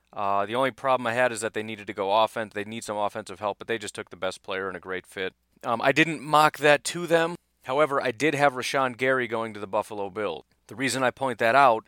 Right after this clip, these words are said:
is because, you know, you know, eh, Gary is like a lot of other guys. I had assumed he was gonna s-, fall, but he's got so much upside.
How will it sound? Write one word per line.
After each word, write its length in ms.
is 140
because, 460
you 100
know, 160
you 40
know, 100
eh, 140
Gary 440
is 360
like 280
a 40
lot 220
of 80
other 180
guys. 380
I 200
had 160
assumed 400
he 80
was 140
gonna 160
s-, 100
fall, 440
but 240
he's 180
got 200
so 300
much 260
upside. 540